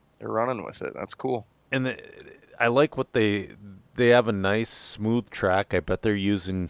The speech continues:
Speaker 2: you know, what we use off-road racing there, just clay tires with, uh,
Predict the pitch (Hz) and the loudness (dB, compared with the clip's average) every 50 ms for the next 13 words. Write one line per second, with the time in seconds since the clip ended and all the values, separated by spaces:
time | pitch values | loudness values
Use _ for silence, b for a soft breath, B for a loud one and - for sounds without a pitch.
0 | - - - 110 120 110 104 95 90 85 87 98 98 - - 104 98 92 92 95 | -8 -8 -2 0 2 4 4 4 4 2 2 0 0 0 0 -4 -2 -2 -2 -2
1 | 95 85 - 95 82 85 - - - 92 85 82 - 85 80 80 - - 87 80 | -4 -4 0 2 2 2 2 0 -2 -4 -2 -2 -2 -4 -4 -4 -6 -8 -10 -8
2 | 80 80 80 80 76 87 78 - - - - 101 95 90 - - 90 87 92 95 | -8 -8 -8 -8 -8 -10 -10 -10 -10 -6 -2 -2 -2 -2 -2 -4 -2 -2 -2 -2
3 | 90 82 90 85 85 80 78 - _ - 92 82 - - - | -4 -4 -4 -2 -2 -2 -4 -6 _ -4 -4 -4 -4 -4 -10